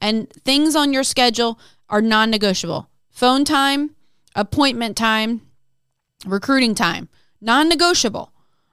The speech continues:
Like, everybody needs to be on the same page as to when those times are. Your family, your babysitters,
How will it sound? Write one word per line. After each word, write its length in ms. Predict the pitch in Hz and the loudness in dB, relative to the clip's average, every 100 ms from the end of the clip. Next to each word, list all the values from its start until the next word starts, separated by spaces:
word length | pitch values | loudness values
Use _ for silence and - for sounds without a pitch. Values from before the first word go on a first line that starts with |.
| - | -2
Like, 240 | 220 220 - - - | 0 0 -4 -20 -6
everybody 500 | 208 240 294 302 302 | 0 2 2 2 2
needs 240 | 294 294 262 | 2 0 -2
to 80 | 269 | -2
be 120 | 269 | 0
on 120 | 269 | 0
the 80 | 262 | 0
same 280 | 269 254 254 | 0 -2 -2
page 480 | 240 269 226 208 - | -2 -2 -2 -4 -2
as 220 | - 208 | -2 0
to 100 | 233 | -2
when 280 | 220 226 240 | 0 0 2
those 200 | 226 220 | 0 -2
times 340 | 233 214 220 | -4 -4 0
are. 160 | 226 175 | 0 0
Your 140 | - | -4
family, 460 | - 214 233 247 226 | -4 -2 0 0 -2
your 140 | 180 | -2
babysitters, 800 | 190 240 226 233 233 226 220 - | 0 0 0 -2 0 0 0 -4